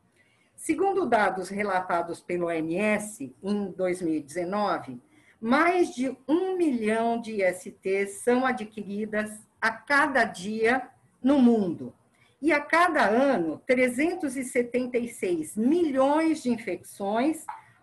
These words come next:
ocorrem com uma destas quatro I S Ts: clamídia,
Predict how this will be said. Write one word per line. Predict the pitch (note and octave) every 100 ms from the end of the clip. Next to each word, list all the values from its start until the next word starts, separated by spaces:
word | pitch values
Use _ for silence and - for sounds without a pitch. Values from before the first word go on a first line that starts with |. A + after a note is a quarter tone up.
| -
ocorrem | C#4+ C#4+ A#3+ A#3+ A#3+ A#3+ C4 C4+ - _ _
com | D4 D4 - -
uma | D#4 F#4+ G#4 G4
destas | F#4 D#4 D#4 C4+ C4
quatro | - B3+ B3 B3+ B3+ C#4+ C4+ C#4 - _
I | A#3+ B3
S | B3 B3 B3+
Ts: | B3 E3 C3 - - _ _ _ _ _ _
clamídia, | - C4 G#3+ F#3 F3+ F3+ A3 A#3+